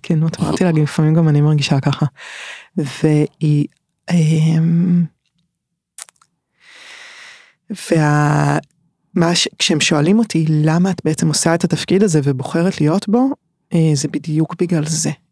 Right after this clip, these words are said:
כי זה דוחף אותי כל הזמן, אה,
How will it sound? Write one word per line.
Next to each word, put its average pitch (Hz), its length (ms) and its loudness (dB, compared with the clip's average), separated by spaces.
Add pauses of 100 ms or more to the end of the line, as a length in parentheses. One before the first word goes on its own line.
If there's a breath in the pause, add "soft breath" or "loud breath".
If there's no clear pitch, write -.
כי - 160 -6
זה 180 140 -2
דוחף - 420 -2
אותי 202 300 2
כל 170 280 0
הזמן, 160 680 2 (300)
אה, 170 40 2